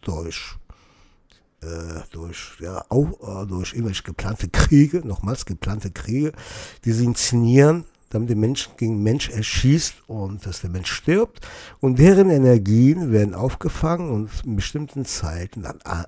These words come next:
an Antarktis gebracht und dort diesen Giganten sozusagen zugeführt, damit sie weiter im Schlaf sind. Es gibt Gerüchte,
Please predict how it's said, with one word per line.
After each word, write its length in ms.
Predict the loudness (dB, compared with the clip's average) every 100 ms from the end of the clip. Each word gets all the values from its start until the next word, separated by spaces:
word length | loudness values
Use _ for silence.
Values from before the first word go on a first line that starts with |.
| -8
an 140 | -8
Antarktis 680 | -6 -6 0 0 0 -4 -2
gebracht 680 | 0 2 2 0 -4 -16 -18 -18 -18 -2
und 200 | 0 6
dort 380 | 8 8 6 0
diesen 480 | 0 2 0 -2 0
Giganten 720 | 0 4 4 4 2 0 2
sozusagen 360 | 4 2 -2
zugeführt, 680 | 0 0 2 4 6 6 4
damit 260 | -2 -2 -6
sie 220 | -6 -4
weiter 280 | -4 -4 -6
im 60 |
Schlaf 640 | -6 -8 -8 -8 -8 -10 -16 -18 _
sind. 720 | 2 6 6 6 -2 -8 -12 _ _ _ _ _ _ _ _ _ -20 -10
Es 120 | 0
gibt 160 | 2 8
Gerüchte, 640 | 10 10 8 2 -4